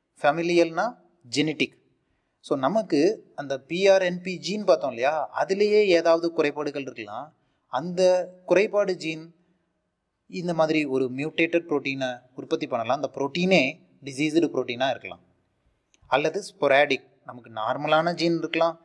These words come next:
நார்மலான புரோட்டீனை உற்பத்தி பண்ணலாம் நம்ம. ஆனா திடீர்னு ஏதாவது ஒரு காரணங்கள்னால இந்த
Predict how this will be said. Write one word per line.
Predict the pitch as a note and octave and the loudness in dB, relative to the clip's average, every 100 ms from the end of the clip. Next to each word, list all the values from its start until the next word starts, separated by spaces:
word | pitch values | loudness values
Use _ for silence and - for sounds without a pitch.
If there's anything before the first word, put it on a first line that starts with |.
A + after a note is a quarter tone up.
| _ _ B2 A2+ | _ _ -8 0
நார்மலான | B2 C#3 D3 D#3 E3+ E3 | 0 2 4 4 2 0
புரோட்டீனை | D#3 D#3 D#3+ D#3+ | -2 0 -2 -2
உற்பத்தி | E3 E3 | -2 -2
பண்ணலாம் | D#3+ D#3+ D#3+ E3 | 0 2 2 2
நம்ம. | D#3 D#3+ D#3+ _ _ - | 2 0 0 _ _ -6
ஆனா | C#3+ D#3 B2+ | -4 -4 -2
திடீர்னு | C#3+ F#3 F#3+ E3 C#3 | 4 4 4 -4 -2
ஏதாவது | C3+ E3+ F3+ | 2 4 4
ஒரு | E3 - | 0 4
காரணங்கள்னால | C#3 C#3 C3+ C3 B2 A#2 | 2 2 -6 -6 -6 -6
இந்த | A#2+ | -8